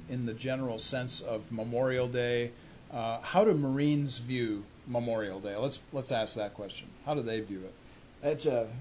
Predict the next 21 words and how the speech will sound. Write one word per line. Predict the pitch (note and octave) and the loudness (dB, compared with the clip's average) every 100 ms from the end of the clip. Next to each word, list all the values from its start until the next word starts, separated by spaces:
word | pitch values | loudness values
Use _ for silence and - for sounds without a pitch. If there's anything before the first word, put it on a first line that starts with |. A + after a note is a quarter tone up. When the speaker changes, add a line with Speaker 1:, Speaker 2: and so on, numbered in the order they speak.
| - | -10
Speaker 2:
it's | B2+ | -8
a, | C3 G#2 F#2 - | -4 -6 -8 -10
an | C#3+ C3 | -8 -8
extremely | A#2+ - E3+ F3 D#3+ D3 C3 - - - - | -6 -2 0 2 2 0 -2 -8 -20 -18 -6
sensitive | - E3 - B2 | -4 -2 -2 0
subject | - D3 B2+ B2 | 4 4 4 0
to | C3+ | 0
a | |
lot | A#2 A#2+ | 2 2
of | A2+ | 2
people. | B2+ A#2+ A2 G#2+ - - - | -2 -2 -4 -6 -10 -16 -6
I | |
don't | C3 B2 | -4 -2
think | C3+ | -4
there's | B2 A#2+ | -4 -6
a | A2+ | -4
single | C3+ B2+ A#2 | -4 -2 -2
Marine | A#2+ A#2+ A#2 | -2 -2 -2
out | A2+ A2+ | -2 -2
there | - A#2 | 0 0
who | A2+ B2+ A#2+ | 0 -2 -2